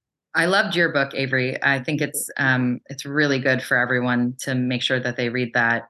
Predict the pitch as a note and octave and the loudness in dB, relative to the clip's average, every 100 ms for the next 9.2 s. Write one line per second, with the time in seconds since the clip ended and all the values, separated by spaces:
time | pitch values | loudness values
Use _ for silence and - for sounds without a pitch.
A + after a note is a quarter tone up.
0 | - C3 B2 B2 D#3+ D3+ E3+ F#3+ D#3+ D#3 | -4 0 0 0 -2 0 0 0 0 2
1 | C#3+ C#3 C#3 C3+ C3+ C3 D3 B2+ C#3 C3 | 2 2 2 2 0 -2 -4 0 2 2
2 | - C3+ C3+ C#3 C#3 D#3 - C3+ - C#3 | 0 0 2 0 -4 -6 -6 -8 -8 -4
3 | D3 E3 C4+ D4 - - - E3 D#3+ D#3+ | -2 0 -2 -2 -4 -2 0 0 0 -2
4 | E3 - - F3 G#3+ G#3+ A3 A3 - - | -4 -4 -2 -2 0 0 0 -4 -14 -14
5 | - - - F#3 F#3 G3 F3+ F3 E3+ E3 | -16 -8 -4 2 4 4 4 4 2 2
6 | E3+ - D#3 D#3 D3+ F3 E3+ E3 E3+ F3 | 0 0 0 2 0 0 0 2 2 0
7 | C#3+ D#3 D3 C#3+ - D#3 F3 E3 F3 E3+ | -4 0 2 0 -4 -2 0 2 2 2
8 | G3 D#3 D3 C#3+ C#3+ - - C#3 C3 C3 | 0 2 2 2 0 -2 -4 0 2 2
9 | B2+ B2+ | 0 -2